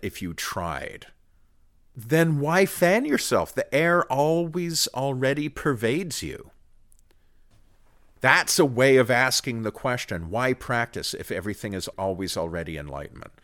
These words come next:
And the older monk answers that you understand the air pervading everywhere. Yeah, the, my translation says, "The master said, 'You only know that the wind's nature is ever present.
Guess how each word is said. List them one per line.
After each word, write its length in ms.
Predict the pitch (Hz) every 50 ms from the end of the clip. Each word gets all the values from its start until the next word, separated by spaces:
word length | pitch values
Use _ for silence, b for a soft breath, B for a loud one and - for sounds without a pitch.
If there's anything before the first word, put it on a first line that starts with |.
| b b b b b b b b b b b b
And 400 | 131 127 127 123 123 123 123 113 - -
the 560 | - 113 110 107 107 104 104 104 104 107 107 - - - - _ _ -
older 340 | 117 123 151 190 175 175 156
monk 300 | 131 120 110 107 - - _
answers 540 | - 107 104 107 - - 120 101 98 92 - - - -
that 200 | 113 - - -
you 360 | 123 113 113 117 110 104 107 - _ _ - -
understand 760 | - 131 143 135 135 123 - - - 139 127 123 120 113 110 -
the 200 | - 123 - -
air 180 | 123 123 120 110
pervading 580 | - - 123 104 - 120 120 139 135 127 113
everywhere. 600 | 101 87 - 104 92 85 82 87 87 82 82 82 B B B B B B B B B B - - -
Yeah, 280 | - 117 113 92 85 87 104
the, 300 | 104 - 107 98 95 - - - - - - _
my 160 | - 107 113
translation 520 | 113 - - 110 95 - 101 98 - - 92
says, 180 | - 98 -
"The 80 | - 107
master 440 | 101 110 117 123 123 - - - 123
said, 480 | - - - 110 101 95 95 95 - b b b b b b b
'You 140 | - 113 - -
only 320 | 123 135 139 147 147 143
know 280 | 135 120 113 117 113 110
that 200 | 104 117 101 -
the 60 | 104
wind's 340 | 95 98 113 113 107 98 -
nature 360 | 110 98 98 90 - - 98
is 200 | - - 90 82 -
ever 180 | - - 85 76
present. 560 | - - - 160 170 160 - - 139 -